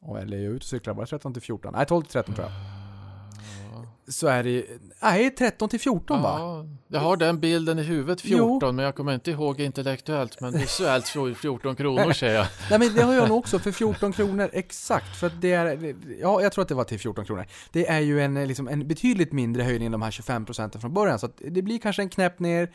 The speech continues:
Speaker 1: och sen kommer vi få se en lite snabbare utdelningstillväxt efter de sänkningarna som görs nu då, helt enkelt. Är det någonting som vi har, eh,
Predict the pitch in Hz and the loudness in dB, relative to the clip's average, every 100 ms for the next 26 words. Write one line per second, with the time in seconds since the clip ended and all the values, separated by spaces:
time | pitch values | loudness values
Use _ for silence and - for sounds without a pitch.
0 | - - - 151 160 147 160 151 139 143 | -12 -20 -8 -2 -2 -2 -4 -4 -4 -2
1 | 131 135 - 180 156 160 143 120 127 143 | -2 -4 -6 -8 -4 -2 0 0 0 -2
2 | 123 - 120 117 - 120 139 139 - - | -4 -2 -2 -4 -6 -4 -2 -2 -4 -8
3 | 120 - - 117 107 87 - 113 120 107 | -8 -8 -6 -2 -2 -4 -8 -6 -4 -4
4 | - - 113 101 123 117 110 110 107 117 | -6 -6 -6 -6 -8 -6 -6 -6 -8 -8
5 | - 104 101 - 95 - - - _ - | -10 -10 -10 -12 -16 -20 -20 -20 _ -20
6 | - - - 180 214 208 208 196 196 185 | -20 -20 -2 2 2 0 -2 -2 0 2
7 | 185 185 170 170 165 | 4 4 4 2 0